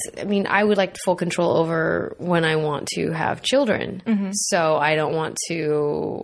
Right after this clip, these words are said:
Speaker 1: accidentally get pregnant before I choose to. So, and this is almost the exact same. This is right under sterilization in terms of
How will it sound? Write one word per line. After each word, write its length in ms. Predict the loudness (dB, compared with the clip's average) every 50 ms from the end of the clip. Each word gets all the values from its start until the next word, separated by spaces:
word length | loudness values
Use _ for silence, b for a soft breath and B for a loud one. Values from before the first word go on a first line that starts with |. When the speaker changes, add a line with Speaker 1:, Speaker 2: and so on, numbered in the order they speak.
| -4 -2
Speaker 1:
accidentally 520 | -2 -2 -2 -4 -4 -4 -4 -4 -4 -4
get 100 | -4 -6
pregnant 260 | -6 -6 -6 -6 -4
before 540 | -4 -4 -6 -6 -8 -12 -14 -2 2 4 4
I 180 | 4 4 2 0
choose 300 | 0 -2 -2 -2 -2 -2 0
to. 180 | -2 -2 -2 -2
So, 300 | -2 0 0 0 0 -2 B B B B B
and 180 | 0 2 4 4
this 160 | 4 4 4 2
is 160 | 2 0 0 0
almost 280 | 0 2 2 0 0 0
the 80 | -2
exact 320 | -4 -2 0 -2 0 0 0 0
same. 360 | 2 2 2 0 0 -2 -6 -8 B B B B B B B B B B
This 120 | 0 2 2 2 0 0
is 160 | -2 -4 0
right 200 | 2 2 2 2
under 200 | 2 0 0 0
sterilization 640 | 0 2 2 2 2 0 -2 -2 -4 -4 -4 -4 -4 -4
in 140 | -4 -4 -4
terms 240 | -4 -6 -6 -6
of 60 | -8